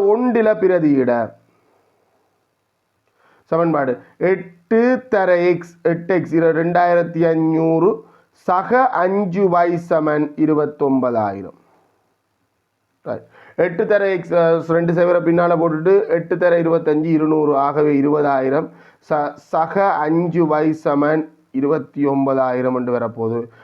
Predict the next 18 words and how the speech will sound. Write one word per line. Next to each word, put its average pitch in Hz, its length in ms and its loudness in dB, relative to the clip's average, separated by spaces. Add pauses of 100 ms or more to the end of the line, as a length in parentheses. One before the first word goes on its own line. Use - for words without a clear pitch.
(140)
ஆகவே 196 420 0
நம்ம 185 200 0
என்ன 185 160 0
செய்ய 180 180 2
போறோம்? 170 240 0
இருபதாயிரத்து 175 580 0
அங்கால 165 340 0
கொண்டு 156 180 -2
போய் 156 260 0
கழிச்சா, 151 340 -2
மனசால 151 380 -2
கழிச்சு, 147 480 -4
கழிச்சே 151 360 -2
போடலாம்னு 143 340 0
நினைக்கிறேன். 131 460 -2 (300)
அஞ்சு 165 520 0
ஒய் 156 120 -2
சமன் 135 540 -2